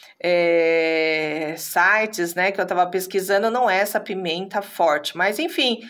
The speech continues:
vamos se aventurar porque dizem que é um charuto muito suave, né? E um pouco mais com essa textura adocicada, essa experiência mais adocicada, e eu gosto disso também.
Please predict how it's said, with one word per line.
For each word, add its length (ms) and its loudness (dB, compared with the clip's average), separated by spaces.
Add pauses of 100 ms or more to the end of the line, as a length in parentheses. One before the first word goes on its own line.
(340)
vamos 240 0
se 80 -2
aventurar 680 4
porque 1080 2
dizem 800 0
que 100 -4
é 80 2
um 80 2
charuto 460 2
muito 200 -6
suave, 560 2
né? 360 0 (420)
E 100 -2
um 140 -2
pouco 340 2
mais 380 2
com 100 -4
essa 220 -2
textura 480 -2
adocicada, 800 -2
essa 220 -2
experiência 500 -6
mais 220 0
adocicada, 680 -2
e 60 2
eu 100 2
gosto 380 0
disso 280 -6
também. 400 0